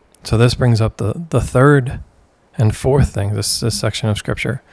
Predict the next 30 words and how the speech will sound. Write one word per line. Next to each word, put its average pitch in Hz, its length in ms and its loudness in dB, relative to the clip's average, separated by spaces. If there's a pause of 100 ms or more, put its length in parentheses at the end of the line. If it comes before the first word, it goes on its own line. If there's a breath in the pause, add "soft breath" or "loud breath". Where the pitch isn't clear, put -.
(400 loud breath)
of 117 180 4
identifying 113 520 2
with 117 100 0
Christ. 135 360 -2
And 120 140 4
the 107 40 4
first 135 360 0
is 123 280 0 (1200 soft breath)
reckoning 135 440 4
ourselves, 120 560 2
right? 120 180 0
That's 110 200 -2
verse 110 260 -4
eleven. 101 300 -4 (1040)
"Reckoning 143 600 4
yourselves 131 420 4
to 113 80 -4
be 104 120 2
dead 131 480 4
to 147 120 -2
sin, 101 440 -2 (680 soft breath)
but 101 120 -6
alive 110 520 2
to 113 160 -2
God 95 440 -2 (360)
in 120 360 6
Christ 113 420 2
Jesus 107 400 -2
our 104 160 -2
Lord." 104 340 -4